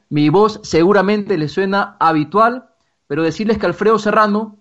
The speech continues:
eh, se reincorporará muy pronto a este chiringuito, no sin antes disfrutar de unas merecidas vacaciones, ¿no? Me consta que quizá un poco a medias, ¿no? Porque no ha logrado desconectarse de-, del todo.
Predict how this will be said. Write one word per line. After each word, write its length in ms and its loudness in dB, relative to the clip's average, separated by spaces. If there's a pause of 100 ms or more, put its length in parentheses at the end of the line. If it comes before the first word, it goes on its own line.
(320)
eh, 440 -4
se 200 -4
reincorporará 680 2
muy 160 -2
pronto 560 -2
a 80 -2
este 200 -4
chiringuito, 680 -4 (440)
no 120 -2 (100)
sin 160 4
antes 300 0
disfrutar 640 -4
de 760 -2 (540)
unas 460 0
merecidas 720 -2
vacaciones, 800 -2
¿no? 140 -6
Me 240 -4
consta 520 0
que 120 -14
quizá 600 -2
un 120 -6
poco 180 0
a 60 2
medias, 500 0
¿no? 160 -6
Porque 480 -2 (300)
no 160 2
ha 40 4
logrado 300 4
desconectarse 600 -2
de-, 160 0
del 260 -4
todo. 400 -2